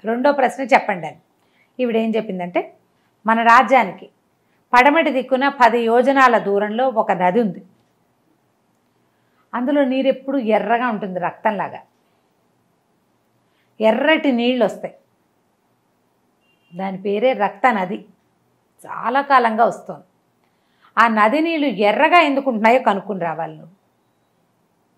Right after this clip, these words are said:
పైనుంచి వచ్చేదే ఎరుపు నీళ్ళు వస్తాయి."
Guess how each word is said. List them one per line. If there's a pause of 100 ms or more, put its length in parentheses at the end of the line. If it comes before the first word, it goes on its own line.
(840)
పైనుంచి
వచ్చేదే
ఎరుపు
నీళ్ళు
వస్తాయి."